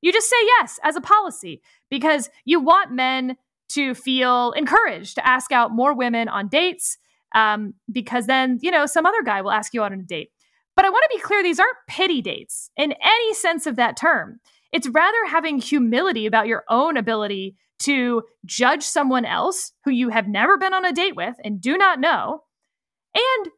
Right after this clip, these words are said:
humility about knowing yourself and who you'll actually click with. Because, my God, you're twenty-two, you're twenty-six. Just go on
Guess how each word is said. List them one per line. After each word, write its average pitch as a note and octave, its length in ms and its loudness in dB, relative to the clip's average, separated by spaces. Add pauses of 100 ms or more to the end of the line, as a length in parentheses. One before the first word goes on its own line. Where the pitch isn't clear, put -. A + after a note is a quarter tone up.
(180)
humility F#4+ 420 4
about C#4 220 0
knowing D4+ 340 2
yourself C#4+ 680 0
and C#4+ 120 0
who C#4+ 120 2
you'll F#4 240 0
actually F#4+ 380 0
click G#4+ 300 -4
with. A3+ 180 -2
Because, D#4+ 340 -2 (200)
my D#4 180 4
God, C#4 420 0
you're A#3+ 120 -4
twenty-two, D4+ 840 -2
you're A#3 120 -6
twenty-six. - 960 -2 (420)
Just A4 200 -2
go A4+ 60 6
on B4 160 4